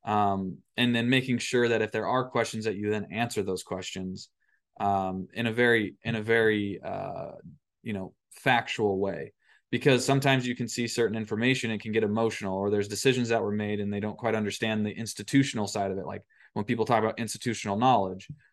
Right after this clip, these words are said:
"We made this decision two years ago, you may not have been here. Here's why we made the decision."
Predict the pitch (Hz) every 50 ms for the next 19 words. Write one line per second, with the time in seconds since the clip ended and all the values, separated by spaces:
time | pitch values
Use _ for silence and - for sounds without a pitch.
0 | _ - 120 123 135 143 143 135 123 123 123 - 117 - - 127 117 113 117 110
1 | 107 104 101 107 _ _ _ _ _ _ - - 113 110 123 147 156 139 135 117
2 | 113 113 110 110 104 107 110 113 110 107 104 104 101 98 95 98 107 123 123 123
3 | 110 107 104 101 98 98 95 - _ _ _ _ - - 143 135 123 - 117 120
4 | 120 120 117 113 117 113 107 107 104 104 104 - - 113 107 110 110 101 98 98
5 | -